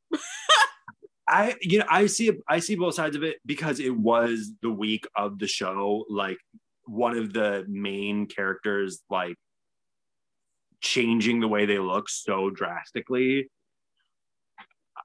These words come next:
Speaker 2: I could see that being like, "What the, why the fuck would you do that?" He, he did hire me again for a different,
Speaker 1: Oh, good,
Speaker 2: uh,
Speaker 1: yeah.
Speaker 2: or he did cast me again for a different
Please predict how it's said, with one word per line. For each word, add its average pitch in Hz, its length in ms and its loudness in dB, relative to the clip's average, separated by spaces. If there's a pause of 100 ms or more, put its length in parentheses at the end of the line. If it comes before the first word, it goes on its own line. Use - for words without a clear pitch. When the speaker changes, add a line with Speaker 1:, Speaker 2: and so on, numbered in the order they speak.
(120)
Speaker 2:
I 147 180 4
could 165 200 2
see 170 140 6
that 127 220 4
being 113 240 2
like, 98 300 0 (440)
"What 127 260 0 (160)
the, 127 140 -2 (120)
why 113 280 4
the 113 120 -2
fuck - 300 0
would 98 160 0
you 101 100 -4
do 101 160 -2
that?" 85 160 -4 (220)
He, 180 340 2
he 190 220 4
did 233 160 4
hire 196 280 6
me 156 120 4
again 123 240 0
for 117 160 0
a 113 120 -2
different, 98 400 -4 (440)
Speaker 1:
Oh, 427 120 -2 (120)
good, - 80 0
Speaker 2:
uh, - 60 0
Speaker 1:
yeah. - 60 2 (560)
Speaker 2:
or 127 80 6
he 135 100 6
did 175 100 6
cast 135 280 0
me 131 120 2
again 107 220 0
for 110 160 -4
a 98 80 -4
different 107 300 -8